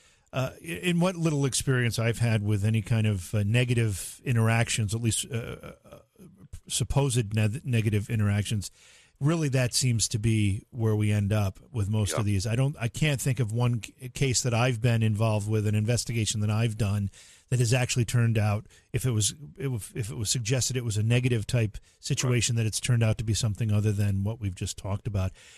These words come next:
Speaker 1: And that's really the problem. And, and there are investigators that, that want it to be something demonic, want it to be
Speaker 2: Oh, absolutely.
Speaker 1: a negative,
Speaker 2: Yeah, they,
Speaker 1: and therefore,
Speaker 2: they
Speaker 1: if
Speaker 2: lean
Speaker 1: somebody
Speaker 2: in that
Speaker 1: need-
Speaker 2: direction from the get-go,
Speaker 1: Yeah.
Speaker 2: and that's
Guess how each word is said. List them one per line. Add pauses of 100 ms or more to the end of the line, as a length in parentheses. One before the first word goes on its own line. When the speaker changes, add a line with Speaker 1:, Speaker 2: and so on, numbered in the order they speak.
(140)
Speaker 1:
And
that's
really
the
problem. (140)
And,
and
there
are
investigators
that,
that (580)
want
it
to
be
something
demonic,
want
it
to
be
Speaker 2:
Oh,
absolutely.
Speaker 1:
a
negative,
Speaker 2:
Yeah,
they,
Speaker 1:
and
therefore,
Speaker 2:
they
Speaker 1:
if
Speaker 2:
lean
Speaker 1:
somebody
Speaker 2:
in
that
Speaker 1:
need-
Speaker 2:
direction
from
the
get-go,
Speaker 1:
Yeah.
Speaker 2:
and
that's